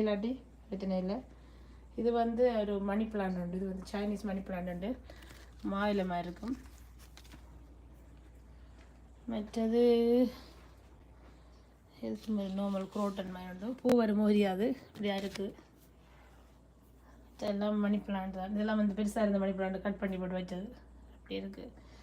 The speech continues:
நிறைய இதுக்குள்ளேயும் வச்சிருக்கிறேன். அங்காலையும் இருக்கு. ஆ, இதுக்குள்ளேயும் கொஞ்சம் எடுத்து வச்சுக்க. இதுல எல்லாம் பழுத்துட்டு. So, என்ன ஓகே? ஓகே.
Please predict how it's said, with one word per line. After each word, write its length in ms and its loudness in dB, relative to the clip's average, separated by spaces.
நிறைய 280 0
இதுக்குள்ளேயும் 280 -2
வச்சிருக்கிறேன். 540 -6
அங்காலையும் 420 2
இருக்கு. 400 0
ஆ, 40 -8
இதுக்குள்ளேயும் 400 0
கொஞ்சம் 400 0
எடுத்து 240 -10
வச்சுக்க. 240 -10
இதுல 180 -6
எல்லாம் 260 -6
பழுத்துட்டு. 560 -8
So, 400 -12
என்ன 360 8
ஓகே? 260 -2
ஓகே. 360 -12